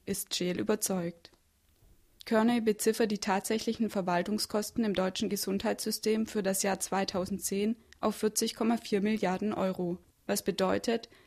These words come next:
dass von jedem Beitragseuro maximal siebenundsiebzig Cent für Tätigkeiten direkt am Patienten ausgegeben werden können. Das entspricht einer Verwaltungsquote von dreiundzwanzig Prozent,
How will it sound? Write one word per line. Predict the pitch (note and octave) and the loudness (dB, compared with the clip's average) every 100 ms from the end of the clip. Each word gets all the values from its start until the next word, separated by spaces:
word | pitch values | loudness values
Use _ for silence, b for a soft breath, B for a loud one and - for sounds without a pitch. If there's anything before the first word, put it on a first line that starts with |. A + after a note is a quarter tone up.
| b | b
dass | G#3+ | -2
von | - G#3 | 2 4
jedem | G#3 G#3+ B3 | 6 6 6
Beitragseuro | G3 F#3+ - A3 A3 - A3 A3 | 4 2 2 0 2 0 2 4
maximal | G#3 G3+ - G3+ F#3+ | 4 2 0 0 0
siebenundsiebzig | G3 A3+ A#3+ A3+ G#3+ G3+ - G3+ - | 0 2 4 4 2 -2 -2 -4 0
Cent | G3 G#3 A#3+ | 2 2 0
für | G#3 | -4
Tätigkeiten | - G3 G3 G#3+ - G3+ G#3 G3 | -2 -2 -2 -6 -2 0 0 -2
direkt | G#3+ A3 G3+ - - | -2 0 -2 -2 -2
am | F#3+ | -2
Patienten | G#3+ - F#3+ F#3 F#3+ | -2 -2 0 0 0
ausgegeben | F3+ F#3+ - G3+ G3+ G3+ | -2 -2 -4 -2 -2 0
werden | G3 G3 G#3 | -2 -2 -2
können. | - F3+ E3+ E3 F#3+ _ - _ _ - | -2 0 0 -2 -6 _ -20 _ _ -2
Das | A3+ A#3 | 2 4
entspricht | B3 A3+ - B3 - | 4 2 2 0 2
einer | G#3+ G3+ | 2 2
Verwaltungsquote | G3+ G3 F#3 F#3+ A3 A3 - A3+ A#3+ | 0 2 2 4 2 0 0 0 2
von | B3 A3+ | 2 2
dreiundzwanzig | F#3+ F#3 F#3+ F#3 F3+ F#3 | 2 2 2 0 -2 -4
Prozent, | - F#3 - F3 F3+ - | -6 -4 -2 0 -2 -6